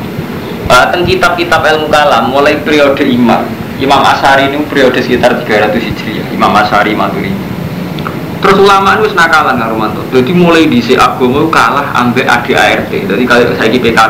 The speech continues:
B itu kan ada. Mulai riyen. Iki wis sunat ora iso mbok bantah. Dadi ku kabeh perkara moral kalah mbek A D A R T. Buareng munanten ulama.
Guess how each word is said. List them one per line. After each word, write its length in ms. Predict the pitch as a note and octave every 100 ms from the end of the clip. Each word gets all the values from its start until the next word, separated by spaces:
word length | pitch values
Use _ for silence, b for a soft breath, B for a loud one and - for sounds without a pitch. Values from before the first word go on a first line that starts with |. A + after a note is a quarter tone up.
| -
B 80 | A2+
itu 80 | A2
kan 220 | G#2+ G2 F#2+ - -
ada. 220 | - - - - - - - -
Mulai 260 | G3 G#3
riyen. 240 | G3 D3+ - - - - - - -
Iki 160 | -
wis 160 | A3 A3+
sunat 320 | G3 G3 F#3+
ora 180 | D3+ D#3
iso 220 | F#3+ G3
mbok 160 | F3 -
bantah. 340 | F3 F3 - - - - - - -
Dadi 160 | C3 -
ku 80 | - F3
kabeh 400 | E3 D3+ - C#3
perkara 400 | C3+ D3 C#3 C#3
moral 400 | C#3 C3+ G#2+ B2
kalah 300 | D3 C#3 C3+
mbek 100 | A2+
A 80 | A2
D 40 | A2
A 80 | G2+ F#2
R 20 |
T. 60 | - - - - - - - - - - - -
Buareng 480 | D3+ D#3 D#3+ E3 E3+
munanten 400 | E3 E3 D#3+ E3
ulama. 560 | D#3+ D#3 C#3+ B2 G2+